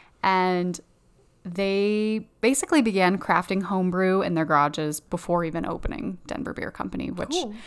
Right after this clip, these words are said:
Speaker 1: I think is probably pretty common amongst the
Speaker 2: Yeah.
Speaker 1: brewery scene. But I did pull some things that I thought were kind of fun, a little bit of fun facts about the two. So Berger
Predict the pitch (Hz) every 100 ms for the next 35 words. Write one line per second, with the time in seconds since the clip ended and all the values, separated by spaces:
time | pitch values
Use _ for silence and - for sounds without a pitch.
0 | - - 466 403 254 233 180 180 - -
1 | - - - - 240 - 175 160 165 196
2 | 214 - 180 170 - - 185 170 170 175
3 | - - 247 254 - 202 190 - - 214
4 | 196 190 185 - 185 175 208 277 - -
5 | - - 190 180 - 196 233 185 - 196
6 | 185 180 175 175 - - - - - 185
7 | 175 165 160 160 165 151 - 160 151 147
8 | 156 - _ _ - - - - _ -
9 | 220 165 - 170 165 185 180 170 165 160
10 | - 160 160 156 - 170 156 175 - 175
11 | 165 185 - - - - _ - - 190
12 | 180 175 170 170 - - _ - 226 226
13 | 190 185 180